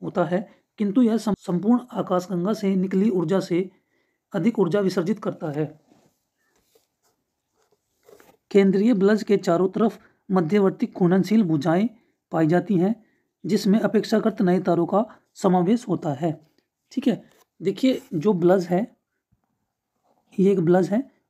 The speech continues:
और इसके मध्य एक ब्लैक होल पाया जाता है, और ये जो ब्लज है, इसके पास में तीन क्या हुआ है, आपकी घूर्णनशील भुजाएं हैं, ठीक है। इस ब्लज के आसपास तीन घूर्णनशील भुजाएं हैं और इन घूर्णनशील भुजाओं के आसपास ही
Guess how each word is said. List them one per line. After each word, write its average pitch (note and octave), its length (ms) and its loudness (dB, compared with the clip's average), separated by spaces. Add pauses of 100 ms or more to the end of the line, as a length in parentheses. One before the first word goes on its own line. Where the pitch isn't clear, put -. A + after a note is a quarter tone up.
(140)
और - 80 -4
इसके F#3+ 240 -2
मध्य F#3 280 2
एक F#3+ 100 0
ब्लैक E3 240 0
होल E3+ 140 -2
पाया D#3+ 140 -12
जाता E3 180 -2
है, C#3+ 180 -4 (320)
और G#3 80 2
ये G#3+ 160 4
जो G#3+ 220 2 (480)
ब्लज F#3+ 380 4
है, A#3+ 120 0
इसके A#3+ 400 -4 (1700)
पास F#3 240 6
में A3+ 100 2
तीन A#3+ 300 2
क्या A3+ 160 2
हुआ G3 160 4
है, A#3 260 -4 (280)
आपकी A3 220 -2
घूर्णनशील F#3 440 2
भुजाएं D3 300 0
हैं, B2 160 -8 (380)
ठीक C#4 140 -6
है। G#3 180 -8 (200)
इस - 100 -18
ब्लज F#3 260 -2
के B3+ 180 -6 (380)
आसपास A3+ 360 -2
तीन A3 200 0
घूर्णनशील F3 380 0
भुजाएं D3 200 0
हैं D3+ 140 -8 (300)
और A#3+ 240 0
इन B3+ 160 6
घूर्णनशील G#3 420 2
भुजाओं E3+ 260 0
के F#3+ 100 -2
आसपास F3 440 0
ही A#3+ 120 2